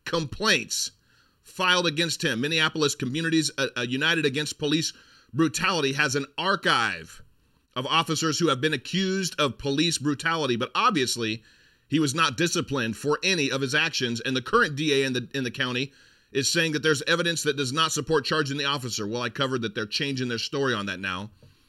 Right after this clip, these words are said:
This should kill any chance whatsoever that Klobuchar has of becoming Joe Biden's running mate. During her time as prosecutor, Klobuchar declined to charge several officers accused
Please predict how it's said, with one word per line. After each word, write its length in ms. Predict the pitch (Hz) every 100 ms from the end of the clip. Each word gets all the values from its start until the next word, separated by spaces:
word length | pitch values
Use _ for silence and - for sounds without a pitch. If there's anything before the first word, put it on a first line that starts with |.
| _ _ -
This 180 | 165
should 440 | 165 - 269 254 -
kill 320 | - 170 156
any 220 | 170 180
chance 560 | 170 - 165 117 - -
whatsoever 720 | 120 170 - 160 185 113 101 - - - -
that 140 | 120
Klobuchar 500 | 165 170 151 170 151
has 260 | 156 156 139
of 60 |
becoming 460 | 139 123 165 139 123
Joe 180 | 135 143
Biden's 340 | 139 139 113
running 280 | 131 131 113
mate. 240 | 95 78 _ _ _ _ _ _ _ - - -
During 220 | 135 160
her 80 | 156
time 260 | 165 156 147
as 80 |
prosecutor, 640 | - 170 151 135 147 151 147
Klobuchar 480 | 156 151 151 151
declined 580 | 131 123 165 165 170 170
to 100 | 156
charge 440 | 139 160 151 131 - -
several 680 | - - - 226 170 131 113 -
officers 480 | 156 156 143 151 131
accused 640 | 135 - 220 165 117 117